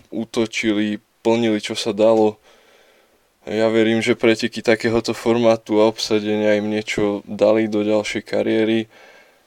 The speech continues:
a že na budúce bude naše vystúpenie na pretekoch aj trochu, s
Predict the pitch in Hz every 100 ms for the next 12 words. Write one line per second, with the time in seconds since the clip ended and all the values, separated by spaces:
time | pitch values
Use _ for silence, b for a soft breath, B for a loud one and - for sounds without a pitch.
0 | _ - 87 101 101 104 101 101 95 98
1 | 104 101 104 - 101 104 104 107 104 104
2 | 101 - 98 - 104 101 104 - 104 -
3 | 104 - 107 - - 117 104 98 _ 101
4 | 101 104 - - 82